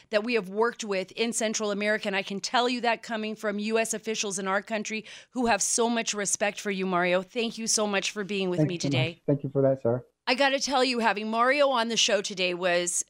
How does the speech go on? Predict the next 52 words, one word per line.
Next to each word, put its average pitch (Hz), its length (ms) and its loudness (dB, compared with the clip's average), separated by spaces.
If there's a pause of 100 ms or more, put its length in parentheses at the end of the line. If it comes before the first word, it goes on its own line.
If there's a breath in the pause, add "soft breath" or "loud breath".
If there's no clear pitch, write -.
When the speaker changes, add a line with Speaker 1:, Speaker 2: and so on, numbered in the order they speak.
(160)
Speaker 1:
incredible. 202 760 -2
And 196 160 2
I'm, 196 200 -2 (120)
I'm 220 120 2
gonna 240 160 2
be 220 100 -4
bringing 254 320 0
him 240 140 0
back 180 420 0 (320 soft breath)
as 208 160 2
a 214 80 -8
special 233 380 0
guest. 185 340 0
I'm 208 80 -4
gonna 208 140 -6
be 226 140 -4
bringing 320 440 -2
people 254 540 -2 (180 loud breath)
that 226 160 0
deal 277 240 2
with 233 220 -2
the 240 80 -6
border 214 560 -2 (200 loud breath)
as 214 200 0
a 220 40 -8
special 240 380 -2
guest, 196 460 0
the 208 80 -6
southern 247 400 0
border, 196 480 -2 (180)
o-, - 40 -12 (180)
off 254 240 4
and 254 100 0
on 202 340 4
all 226 200 4
the 220 100 -6
time 214 240 -2
on 185 100 0
this 180 140 -2
show. 160 360 0 (260 soft breath)
Why? 233 320 4
Because 233 380 -6
this 285 200 -6
is 240 100 -6
one 262 160 0
of 233 100 -2
the 247 100 -2
most 233 260 -4
important 262 680 -2
national 240 560 0
security 240 640 -6
issues 226 340 -4